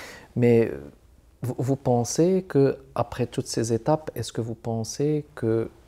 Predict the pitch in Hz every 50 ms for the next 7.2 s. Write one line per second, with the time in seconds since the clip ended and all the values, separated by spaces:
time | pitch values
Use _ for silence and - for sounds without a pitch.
0 | _ - 123 - - 113 110 - - - 170 160 135 120 110 107 107 - - -
1 | - - - - 143 139 131 127 120 - - 117 117 107 110 107 - - 113 110
2 | 110 104 - 110 110 107 - 120 120 113 120 135 139 131 - - - 117 113 110
3 | 107 107 - - - 139 147 143 - - - - - - - - - - - -
4 | - 175 190 170 135 135 127 127 117 120 131 139 - - 123 - 117 117 117 113
5 | 110 107 110 110 110 107 104 104 101 120 123 113 107 104 104 104 104 123 123 123
6 | - - - 104 101 104 107 107 - - 113 113 107 104 - 117 113 117 120 113
7 | 110 117 131